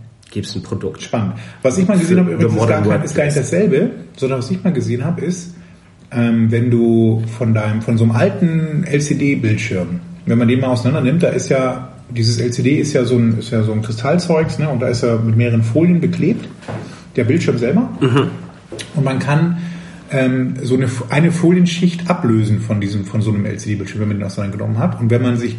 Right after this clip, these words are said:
Speaker 2: diese Folie, und wenn man dann den Bildschirm anmacht, dann würde man nichts sehen.
Speaker 1: Mhm.
Speaker 2: Also dann siehst du auf dem L-C-D-Bildschirm nichts, aber er, er ste-, zeigt eigentlich was an, wenn diese Folie da wäre.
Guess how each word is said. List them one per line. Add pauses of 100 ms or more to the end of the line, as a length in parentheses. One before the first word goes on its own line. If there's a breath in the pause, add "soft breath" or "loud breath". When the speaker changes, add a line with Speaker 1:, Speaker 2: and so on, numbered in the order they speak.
Speaker 2:
diese
Folie, (1000 loud breath)
und
wenn
man
dann
den
Bildschirm
anmacht,
dann
würde
man
nichts
sehen.
Speaker 1:
Mhm.
Speaker 2:
Also
dann
siehst
du
auf
dem
L-C-D-Bildschirm
nichts,
aber
er, (120)
er
ste-,
zeigt
eigentlich
was
an,
wenn
diese
Folie
da
wäre.